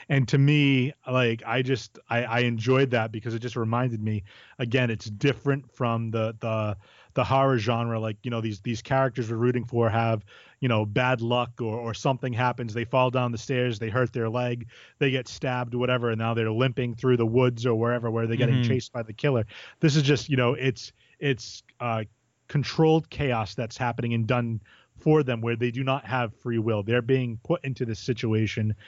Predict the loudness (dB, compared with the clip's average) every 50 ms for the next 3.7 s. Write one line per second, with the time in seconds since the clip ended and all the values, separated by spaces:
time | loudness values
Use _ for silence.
0 | -20 -20 -20 -20 _ _ 4 4 6 6 4 4 4 2 2 2 2 2 2 2
1 | 0 -2 -4 -4 -4 -4 -2 -2 -2 -2 -4 -6 -8 -14 _ _ -2 0 0 0
2 | 0 -4 -8 _ _ _ _ _ _ _ _ _ _ 2 4 4 4 4 4 2
3 | 0 0 0 0 0 0 2 0 0 0 -2 -6 -8